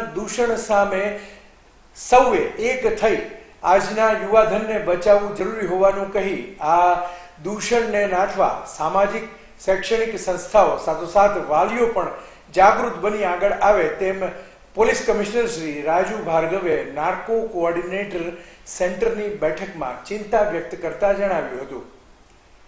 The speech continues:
પોલીસ કમિશનરશ્રીએ ખાસ કરીને યુવાનો પર કારકિર્દી અંગે દબાણ ન લાવવા અને તેઓના વાલીઓને સતર્ક રહેવા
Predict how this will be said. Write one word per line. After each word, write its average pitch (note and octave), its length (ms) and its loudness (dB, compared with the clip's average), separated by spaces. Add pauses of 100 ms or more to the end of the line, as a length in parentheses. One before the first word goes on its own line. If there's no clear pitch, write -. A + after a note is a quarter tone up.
(720)
પોલીસ B3+ 280 6
કમિશનરશ્રીએ B3 720 -4 (340)
ખાસ A3+ 400 6 (120)
કરીને F#3+ 360 -2 (180)
યુવાનો F3+ 340 0
પર G#3 240 2 (500)
કારકિર્દી G3 560 2
અંગે A3 240 2 (120)
દબાણ F#3+ 340 2 (120)
ન F3+ 40 -2 (200)
લાવવા C#3 400 2
અને D3+ 220 -4
તેઓના F3+ 600 -4
વાલીઓને D#3 560 -4
સતર્ક G#3 500 -6
રહેવા F3 540 0